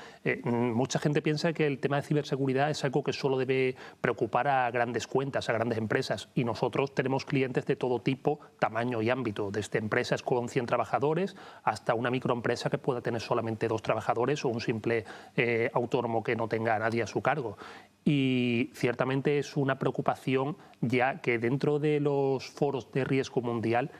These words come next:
está en el top one, está el medio ambiente, está la ciberseguridad y, bueno, la sostenibilidad, por supuesto. Entonces, eh, procuramos hacer llegar, po-, procuramos hacer eco de una concienciación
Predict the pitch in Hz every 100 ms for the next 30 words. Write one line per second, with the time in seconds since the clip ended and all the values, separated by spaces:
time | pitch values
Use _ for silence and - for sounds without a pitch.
0 | - 110 - 120 123 117 107 139 127 104
1 | 101 131 113 123 120 123 165 165 185 -
2 | - - 113 120 113 - 117 - 117 110
3 | 117 143 202 - - - - _ - 131
4 | 113 120 113 - 123 - 113 - 113 113
5 | 113 113 117 117 120 127 120 - 107 117
6 | 123 127 107 - - - - - 139 131
7 | 131 151 - 151 - 120 131 160 160 156
8 | 156 147 147 151 120 117 123 - 120 143
9 | 160 - 151 143 - - 156 - 143 -
10 | - - 131 143 143 120 143 113 131 -
11 | 151 160